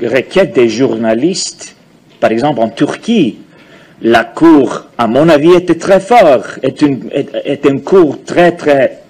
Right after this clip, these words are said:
fort concernant les principes sur la base de l'article dix.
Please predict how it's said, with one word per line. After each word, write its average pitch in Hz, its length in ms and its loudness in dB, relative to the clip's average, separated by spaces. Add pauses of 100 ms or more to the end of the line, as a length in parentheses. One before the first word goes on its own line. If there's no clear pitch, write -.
(500)
fort 185 280 0
concernant 151 520 0
les 147 140 2
principes 147 580 -4
sur 139 120 -2
la 131 120 2
base 123 240 0
de 123 60 -8
l'article 156 500 -4
dix. 160 500 -6